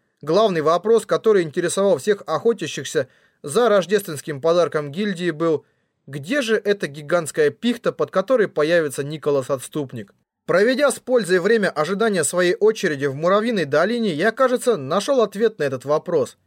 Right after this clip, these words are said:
Я наведался к тем деревьям, информацию о которых купил у разных источников. Однако,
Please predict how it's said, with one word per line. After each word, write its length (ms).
Я 200
наведался 640
к 100
тем 240
деревьям, 600
информацию 680
о 80
которых 360
купил 400
у 100
разных 320
источников. 720
Однако, 560